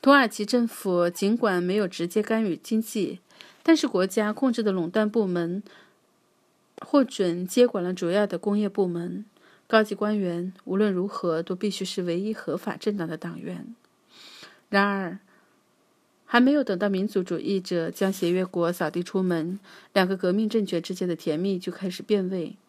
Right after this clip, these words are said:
俄国和土耳其是竞争几个世纪的战略对手，这段悠久的历史很难忽略。尤其在当前这个时代，苏联立足于无产阶级革命，土耳其以革命为根基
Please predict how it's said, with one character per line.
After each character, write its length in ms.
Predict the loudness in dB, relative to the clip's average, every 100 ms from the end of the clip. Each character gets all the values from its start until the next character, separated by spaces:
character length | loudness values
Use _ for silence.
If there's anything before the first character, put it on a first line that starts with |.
| -18 -14 6 8
俄 120 | 8
国 380 | 4 2 4 2
和 160 | 2 0
土 120 | 2
耳 180 | 2 0
其 480 | -4 -2 0 -2 -6 -18
是 160 | -6 -4
竞 220 | 2 2
争 300 | 2 0 0
几 180 | -2 -2
个 100 | -2
世 200 | -2 -2
纪 120 | 0
的 120 | 0
战 260 | 0 -2 0
略 140 | -2
对 180 | -2 -4
手， 380 | -4 -6 -8 -8 -14 -20 -20 _
这 100 | 2
段 160 | 6 6
悠 140 | 6
久 140 | 2 -2
的 80 |
历 160 | 0 0
史 360 | -2 -6 -6 -6
很 160 | -4 -2
难 160 | -2
忽 240 | -2 0 2
略。 320 | 2 0 -6 -14 _ -20 -20 _
尤 140 | 6
其 560 | 6 -2 -2 0 0 -4
在 140 | 0 2
当 200 | 2 0
前 200 | 0 -2
这 140 | 0
个 80 | -2
时 220 | -4 -6
代， 300 | -4 -4 -4 -8 -16
苏 240 | 0 2
联 200 | 4 2
立 120 | 0
足 140 | -2 -2
于 80 |
无 160 | 0 -2
产 160 | -2 -2
阶 120 | -4
级 120 | -6
革 200 | -4 -4
命， 320 | -2 -4 -6 -10 -20 -20 -20 _
土 100 | 4
耳 140 | 4
其 240 | 4 -2 -2
以 300 | 0 -2 -6 -14 _ _ _
革 160 | 4 4
命 280 | 4 2 -2 -12 _ _ -20 0
为 120 | 2
根 240 | 4 2
基 300 | 0 -4 -6